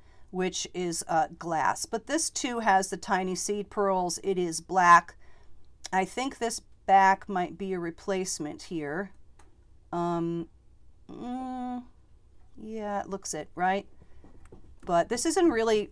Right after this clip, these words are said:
really beautiful condition. It looks kinda like it's, it's almost never been handled. I mean, my fingerprints are on it 'cause I put hand lotion on, but what a beautiful, beautiful piece. I love bar pins,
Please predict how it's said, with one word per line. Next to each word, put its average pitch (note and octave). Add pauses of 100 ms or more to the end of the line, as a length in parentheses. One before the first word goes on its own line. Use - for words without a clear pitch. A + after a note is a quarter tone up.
really A#3+
beautiful G3+
condition. F3 (360)
It G3+
looks A#3
kinda G#3+
like F3+
it's, -
it's D3+ (220)
almost F#3
never F3
been D#3+
handled. E3+
I -
mean, F#3
my F3
fingerprints F3
are E3
on D#3
it -
'cause F3+
I D#3
put E3+
hand E3
lotion D3
on, D3
but D3+ (460)
what G#3
a G#3+ (200)
beautiful, G3+
beautiful F3
piece. E3
I F3+
love G#3
bar F3
pins, E3+